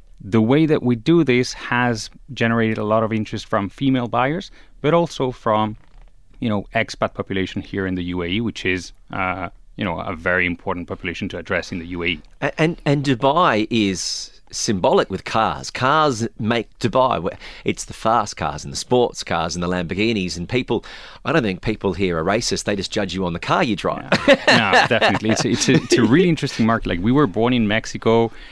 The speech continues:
Speaker 1: You know, in, in Mexico, we are in Turkey, we're in Brazil. These are huge markets in number of transactions, but the beauty about this market is that you have, I would say, the best cars in the world are gonna be here,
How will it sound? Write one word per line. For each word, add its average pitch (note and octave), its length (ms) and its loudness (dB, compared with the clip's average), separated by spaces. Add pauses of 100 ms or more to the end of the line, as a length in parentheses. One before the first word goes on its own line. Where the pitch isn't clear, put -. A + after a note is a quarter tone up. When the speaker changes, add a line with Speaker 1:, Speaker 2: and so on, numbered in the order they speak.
(180)
Speaker 1:
You G#2 100 2
know, F#2+ 100 4
in, F2 240 -2
in F#2+ 140 -2
Mexico, A2+ 640 2
we G2 180 -2
are G#2 100 2
in F#2+ 140 2
Turkey, A2 460 -2
we're G2 160 0
in F#2+ 100 0
Brazil. F#2 400 0
These G#2 220 -2
are A2+ 180 0 (120)
huge C#3 840 4
markets G2 480 -6
in E2 160 -4
number G#2+ 320 2
of G2 120 -4
transactions, F#2+ 580 -4
but F#2 160 -4 (240)
the F#2+ 100 -8
beauty B2 280 0
about F#2+ 240 -8
this A2 240 -2
market F#2 340 -2
is E2 160 -4
that E2+ 300 -2
you G#2 100 -8
have, F#2+ 400 -2 (640)
I G#2 60 -4
would F2 100 -4
say, F#2+ 140 0
the E2 160 -6
best - 460 -6
cars F#2+ 260 0
in G2 60 -6
the F2 80 -6
world G2+ 380 -4 (380)
are A2+ 120 -2
gonna A2 140 -2
be F#2+ 100 -4
here, G2+ 360 -8